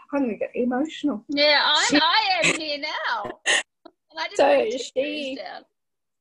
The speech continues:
Speaker 1: she rang me and she goes, um, "Je-, Jenny, I've never been treated by so much respect by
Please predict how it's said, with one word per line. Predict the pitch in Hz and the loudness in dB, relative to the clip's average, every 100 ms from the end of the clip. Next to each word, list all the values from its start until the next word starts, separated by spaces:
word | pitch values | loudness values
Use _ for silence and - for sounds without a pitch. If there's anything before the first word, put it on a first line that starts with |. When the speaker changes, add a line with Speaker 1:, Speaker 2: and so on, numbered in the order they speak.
| _ _ _ | _ _ _
Speaker 1:
she | - - 269 294 | -20 -2 -2 0
rang | 247 262 294 | -4 -4 -6
me | 226 | -8
and | 233 | -10
she | 254 | -10
goes, | 233 220 214 214 - _ - | -8 -6 -6 -10 -16 _ -12
um, | 196 185 185 180 185 _ | -8 -8 -10 -18 -20 _
"Je-, | 196 - 202 _ _ 220 | -10 -10 _ _ _ -18
Jenny, | 214 214 202 | -10 -10 -10
I've | 180 185 | -12 -12
never | 180 170 180 | -12 -10 -6
been | 175 175 | -6 -6
treated | - 175 175 170 | -4 -2 -2 -6
by | 160 | -10
so | 156 - 160 | -12 -8 -8
much | 170 - - | -6 -10 -12
respect | - - 151 - | -14 -10 -10 -10
by | - 147 | -10 -10